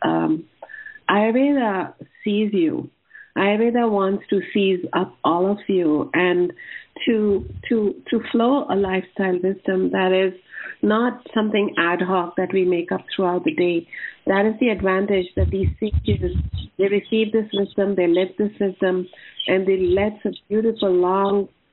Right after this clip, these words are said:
and radiant and fulfilled life that they gave us the systems of Ayurveda, yoga, meditation, tantra, beauty, art, sculptures, you know, um, you know, divine dancing. So how did these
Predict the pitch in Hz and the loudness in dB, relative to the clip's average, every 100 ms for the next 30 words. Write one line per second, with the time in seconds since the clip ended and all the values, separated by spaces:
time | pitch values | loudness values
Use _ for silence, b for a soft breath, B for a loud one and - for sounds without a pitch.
0 | _ _ 175 175 165 202 226 226 220 202 | _ _ 0 2 2 2 2 2 2 0
1 | 196 175 165 - 196 185 220 220 202 180 | -2 -2 -2 0 0 0 0 2 2 2
2 | 180 180 180 - - _ _ - - 202 | 2 2 0 -4 -18 _ _ -20 -2 0
3 | 202 202 180 190 233 220 180 196 185 190 | 2 0 2 2 2 0 -2 -6 -6 -8
4 | - 190 185 180 185 185 175 175 180 185 | -6 -4 -2 -2 -2 0 0 2 2 2
5 | 180 170 165 180 180 180 180 175 165 - | 2 2 2 2 2 2 0 0 -4 -12
6 | B B B - 175 170 165 - 190 196 | B B B -2 0 2 0 0 0 0
7 | - 180 175 - - 165 180 196 196 190 | 0 0 0 -4 -2 0 0 2 2 2
8 | 180 170 B B - 170 202 196 190 185 | 2 0 B B -4 0 2 2 2 0
9 | 190 196 190 180 - - 190 196 - - | 2 0 0 -2 -6 -4 -2 -2 -2 -2
10 | 180 180 - - 175 196 185 180 175 175 | -2 -4 -8 -4 -2 0 0 2 0 -2
11 | b b b b 165 165 165 - 185 190 | b b b b 0 2 2 0 0 0
12 | 156 156 185 190 190 185 180 185 190 190 | 0 0 0 2 2 2 2 0 0 -2
13 | 208 185 185 214 202 - B B - 247 | -4 -2 -2 -2 -2 -4 B B -4 0
14 | 269 302 302 233 | 2 0 0 -2